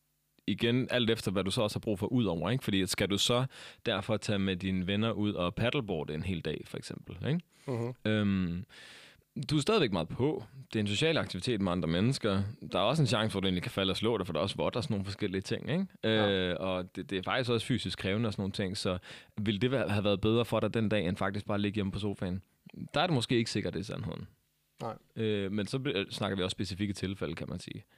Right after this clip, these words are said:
Speaker 2: Ja.
Speaker 1: For, for de fleste mennesker, så skal de bare lave et eller andet bevægelse. Men det er der også noget generel sundhed i.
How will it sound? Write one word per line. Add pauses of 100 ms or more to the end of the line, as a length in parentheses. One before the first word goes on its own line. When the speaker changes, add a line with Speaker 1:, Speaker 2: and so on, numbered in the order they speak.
Speaker 2:
Ja.
Speaker 1:
For, (140)
for
de
fleste
mennesker, (840)
så
skal
de
bare
lave
et
eller
andet
bevægelse.
Men
det
er
der
også
noget
generel
sundhed
i.